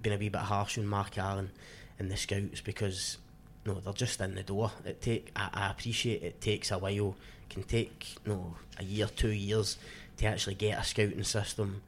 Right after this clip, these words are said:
up and running properly. However, Mark Allen's get,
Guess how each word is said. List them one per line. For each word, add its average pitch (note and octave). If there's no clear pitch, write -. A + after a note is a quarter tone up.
up A2+
and G#2+
running G#2
properly. A2+
However, A2+
Mark B2
Allen's A2
get, -